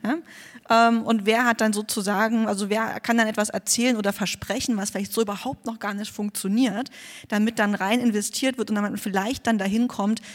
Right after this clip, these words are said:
das irgendwann mal zu bauen. Und deswegen sind zum Beispiel auch diese Erzählungen, ähm, die, die gruseligen Erzählungen, dass, dass, dass K I irgendwie das Ende der Menschheit bedeuten könnte oder so. Das sind Erzählungen, die diesen Unternehmen dann natürlich auch nutzen, wenn wir alle glauben, dass diese,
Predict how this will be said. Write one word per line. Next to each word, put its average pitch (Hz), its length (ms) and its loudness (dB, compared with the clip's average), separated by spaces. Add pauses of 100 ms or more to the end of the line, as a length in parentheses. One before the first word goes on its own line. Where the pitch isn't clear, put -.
das 208 200 2
irgendwann 196 360 0
mal 190 160 -2
zu - 160 -4
bauen. 165 420 -8 (300)
Und 214 120 2
deswegen 254 320 4
sind 247 180 2
zum 233 140 2
Beispiel 220 340 0
auch 196 200 -2
diese 208 220 -4
Erzählungen, 208 840 -2 (320)
ähm, 196 320 0
die, 196 120 -8
die 208 100 -6
gruseligen 220 600 -2
Erzählungen, 175 720 -6
dass, 190 280 -4
dass, 202 120 -2
dass 202 240 -2
K 196 140 -4
I 214 360 -4
irgendwie 202 300 -4
das 196 140 0
Ende 233 240 2
der 214 120 2
Menschheit 202 540 -2
bedeuten 180 440 -6
könnte 175 340 -10
oder 180 260 -12
so. 185 220 -12 (300)
Das 208 100 0
sind 240 160 2
Erzählungen, 240 560 2
die 208 140 -4
diesen 226 420 -2
Unternehmen 226 460 2
dann 226 100 -2
natürlich 226 400 -2
auch - 140 -2
nutzen, 240 460 4
wenn 190 140 -2
wir 190 160 -6
alle 185 180 -6
glauben, 185 440 -8
dass 196 220 -8
diese, 196 360 -8